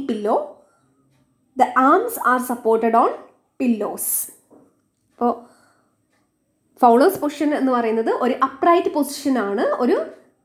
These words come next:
സിറ്റിംഗ് പൊസിഷൻ പോലെയാണ്. ബെഡിൽ ഒരു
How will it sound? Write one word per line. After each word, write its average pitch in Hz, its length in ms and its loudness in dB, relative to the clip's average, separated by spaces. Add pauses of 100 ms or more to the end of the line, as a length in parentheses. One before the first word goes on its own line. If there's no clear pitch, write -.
(500)
സിറ്റിംഗ് 440 420 2
പൊസിഷൻ 269 380 0 (100)
പോലെയാണ്. 190 420 0 (100)
ബെഡിൽ 220 300 2 (1300)
ഒരു 233 120 4